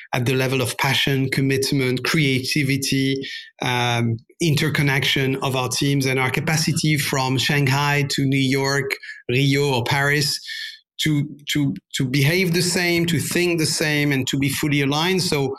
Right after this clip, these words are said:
uh, how do we keep this alive? And it's an even better and more important question at a time of, uh, post-covid remote working, uh, trends. Uh,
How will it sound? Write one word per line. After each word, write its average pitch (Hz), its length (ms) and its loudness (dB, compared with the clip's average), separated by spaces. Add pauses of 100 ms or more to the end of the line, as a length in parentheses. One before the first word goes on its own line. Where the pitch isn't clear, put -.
(420)
uh, 131 360 0
how 175 180 2
do 180 100 2
we 170 140 0
keep 170 220 0
this 151 240 0
alive? 165 520 0
And 139 140 0
it's 139 340 -2
an 139 160 0
even 143 580 0
better 147 440 0
and 127 140 0
more 135 180 0
important 139 380 -2
question 151 420 0
at 127 100 0
a 123 80 0
time 143 420 0
of, 123 280 -2
uh, 120 200 0 (460)
post-covid 147 760 0
remote 147 400 0
working, 147 720 2 (340)
uh, 123 500 0
trends. 160 580 0
Uh, 127 800 -2